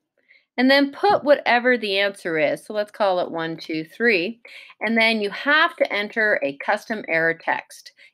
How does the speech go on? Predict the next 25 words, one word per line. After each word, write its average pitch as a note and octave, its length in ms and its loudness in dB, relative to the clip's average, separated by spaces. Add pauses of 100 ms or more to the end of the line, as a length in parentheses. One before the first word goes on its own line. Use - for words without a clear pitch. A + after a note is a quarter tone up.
If F3 120 -10
you F3 140 -2
don't A3 460 6
enter B3 320 0
a B3+ 60 -2
custom B3 380 -4
error A3 260 0
text, C4+ 500 -2 (420)
it's F#3+ 160 -4
going G3+ 280 -2
to E3 120 -8
default A3+ 760 2 (100)
to F3 440 2 (300)
the F#3 180 0
answer F3 240 0
must D#3+ 240 -6
contain E3 480 -4
one, D#3 180 -4
two, D3+ 200 -6
three, E3 420 0
which - 560 -8
sort D#3+ 400 -4
of D3 180 -8
messes D3 460 -4
up D3 180 0